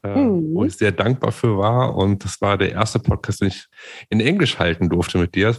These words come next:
Speaker 1: was für mich natürlich auch eine neue Erfahrung war.
Speaker 2: Ja.
Speaker 1: Ähm, wie heißt dein Podcast, äh, damit auch die, die, äh, die Zuhörer diesen, dieses Podcast, äh,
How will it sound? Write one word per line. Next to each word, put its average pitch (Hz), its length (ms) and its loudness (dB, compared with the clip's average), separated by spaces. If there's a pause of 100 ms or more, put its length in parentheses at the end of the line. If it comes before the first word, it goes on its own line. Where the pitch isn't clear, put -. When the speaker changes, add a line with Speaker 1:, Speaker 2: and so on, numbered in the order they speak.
Speaker 1:
was 95 180 0
für 107 80 2
mich 98 100 0
natürlich - 340 0
auch - 160 -4
eine 92 400 2
neue 95 240 2
Erfahrung 87 540 -2
war. 120 260 -4 (520)
Speaker 2:
Ja. 107 380 2
Speaker 1:
Ähm, 104 140 2
wie 123 80 2
heißt 156 220 2
dein 143 120 0
Podcast, - 580 -2
äh, - 20 -4
damit 104 500 2
auch - 120 -4
die, 101 200 0
die, 101 380 0 (460)
äh, 98 180 2 (240)
die 160 140 2
Zuhörer 98 420 2
diesen, 104 300 -2
dieses 131 340 0
Podcast, - 880 -2
äh, 95 300 2